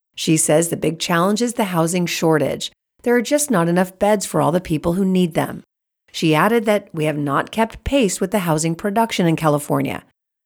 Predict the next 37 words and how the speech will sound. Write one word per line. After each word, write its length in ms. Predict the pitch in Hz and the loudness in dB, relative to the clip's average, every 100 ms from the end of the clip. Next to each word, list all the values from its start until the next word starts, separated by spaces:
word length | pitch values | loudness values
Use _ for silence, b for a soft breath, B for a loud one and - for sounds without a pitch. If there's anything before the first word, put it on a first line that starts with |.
| _ | _
That's 280 | 135 139 - | -2 -2 -2
resulted 400 | 165 156 151 165 | -2 2 0 0
in 120 | 131 | -4
high 280 | 123 170 170 | -4 -2 0
rents, 480 | 185 233 208 170 - - _ _ | 2 2 2 0 -4 -12 _ _
and 300 | 160 170 202 | -2 0 2
as 160 | 156 156 | 2 2
rents 260 | 160 165 | 0 2
move 200 | 180 151 | 2 2
higher, 520 | 156 190 285 202 170 - | 0 0 2 2 0 -2
more 280 | 156 156 170 | 0 2 2
people 340 | - 196 208 | 0 0 2
end 160 | 175 185 | 4 2
up 100 | 185 | 2
on 140 | 175 | 0
the 80 | 143 | 0
street 500 | - 175 190 139 - _ _ _ - | -4 0 0 0 -4 _ _ _ -2
or 440 | 269 185 120 180 | 2 2 0 -4
move 180 | 233 175 | -2 2
out 140 | 151 139 | 2 0
of 80 | |
the 80 | 170 | -2
state. 480 | 175 - - 135 - _ _ _ _ - | -2 -2 -2 -4 -12 _ _ _ _ -2
But 180 | 190 | -2
she 140 | - 233 | 0 -2
says 300 | 254 254 226 | 0 0 0
many 320 | 175 190 254 | 0 2 2
individuals 640 | 254 240 311 247 165 180 | 0 -2 -4 -2 -2 0
are 200 | 214 214 | 0 -2
just 260 | 208 240 - | 0 -2 -4
one 400 | 208 220 262 269 | -2 0 0 0
rent 260 | 254 262 254 | 0 -2 -2
payment 300 | 202 160 175 | -2 0 0
away 240 | 160 139 | 0 -2
from 200 | - 156 | -2 -4
being 180 | 139 151 | -2 -4
homeless. 720 | 143 160 151 131 156 - | -2 -2 -2 -2 -4 -6